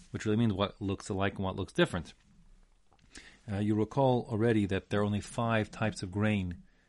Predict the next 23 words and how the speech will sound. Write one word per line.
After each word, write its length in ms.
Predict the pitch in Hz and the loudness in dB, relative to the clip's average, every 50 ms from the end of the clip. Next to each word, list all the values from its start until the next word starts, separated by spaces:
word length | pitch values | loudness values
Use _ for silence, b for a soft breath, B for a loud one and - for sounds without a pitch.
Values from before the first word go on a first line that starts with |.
| b b b b b _ - | b b b b b _ -4
that 200 | 107 101 98 - - | -2 -2 -2 -2 0
ever 240 | 127 120 110 110 - | 0 2 2 0 -2
could 100 | - 98 | -4 -4
be 80 | 101 | -2
obligated 480 | 95 92 90 95 90 98 95 90 87 87 | -2 -2 -2 -2 -2 -2 -4 -4 -4 -8
in 80 | 90 | -10
the 60 | 85 92 | -8 -4
challah 240 | - 104 98 95 | -2 -2 0 0
requirement: 520 | 95 95 - 123 120 123 143 185 214 208 - b b b b b b b b - | -2 -4 -4 -2 -2 0 2 0 0 -2 -4 b b b b b b b b 2
wheat, 280 | 104 110 113 117 - - - _ _ _ _ - | 4 4 4 2 0 -6 -14 _ _ _ _ -8
barley, 480 | 107 101 104 107 104 95 92 87 82 87 - - | 0 2 4 4 4 4 2 -2 -6 -10 -12 -6
oats, 400 | - 110 104 101 - - - - - | -2 0 0 0 -2 -6 -12 -14 -14
spelt, 480 | - - - - 117 113 104 104 - - | -14 -14 -6 -2 0 0 0 0 -4 -8
and 180 | 104 95 90 | -6 -6 -4
rye. 300 | 90 87 85 90 135 214 233 b b b b b b b b b b - | -2 -2 -2 -2 -2 -4 -6 b b b b b b b b b b -4
And 80 | 117 123 | -2 0
the 40 | |
Mishnah 220 | 139 165 156 - 151 | 0 0 0 -2 -2
is 20 | |
gonna 140 | 135 135 127 | -2 -2 -2
say 180 | - - 151 139 | 0 0 2 2
essentially 520 | 127 120 - 131 127 117 - 117 113 110 | 2 2 0 0 0 0 0 0 0 2
that 220 | 104 101 101 - | 2 0 0 -2